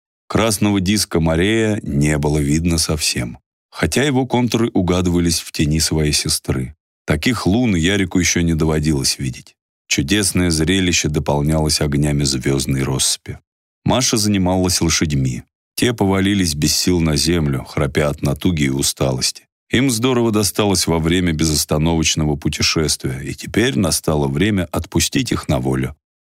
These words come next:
Среди чащоб тёмного леса они лишь задержали бы отряд, а путь на северную сторону Дубравы и без того займёт прилично времени.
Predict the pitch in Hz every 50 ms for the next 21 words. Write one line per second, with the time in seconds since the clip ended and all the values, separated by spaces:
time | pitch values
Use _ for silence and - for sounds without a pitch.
0 | _ _ _ - - - 87 76 82 90 113 110 - - 98 - - 113 104 92
1 | - - 101 101 95 92 90 87 82 85 85 87 104 107 95 - - 76 71 -
2 | 78 87 98 117 123 110 110 110 95 87 90 101 98 104 104 101 98 110 113 101
3 | 82 69 67 69 67 65 - - 71 67 65 62 - - _ _ _ _ _ _
4 | _ - - 78 76 78 - 127 127 127 - 87 87 - - 98 95 92 85 85
5 | 90 87 85 82 - - - 98 92 90 90 87 87 82 87 90 87 95 113 113
6 | 107 87 82 71 - 98 104 110 113 101 - - 82 69 69 73 71 67 73 71
7 | 71 73 73 69 - - - 73 71 71 71 - - - 73 69 69 71 69 67
8 | 67 65 65 65 62